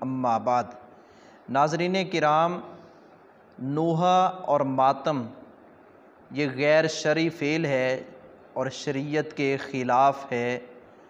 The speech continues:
اپنے پیاروں کی جدائی میں رونا یہ کوئی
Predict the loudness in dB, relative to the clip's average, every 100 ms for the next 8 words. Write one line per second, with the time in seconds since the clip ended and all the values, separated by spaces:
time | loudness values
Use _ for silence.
0 | -20 -20 -20 -20 -20 -20 -20 -20 -2 0
1 | 0 -2 -2 -2 -2 0 4 6 4 2
2 | -2 -2 0 -2 -4 -10 -20 -20 -18 -16
3 | -10 -6 0 2 2 2 -2 -2 -2 -4
4 | -2 0 0 -2 -8 -20 -20 -20 -20 -20
5 | -20 -16 -6 -4 -2 -2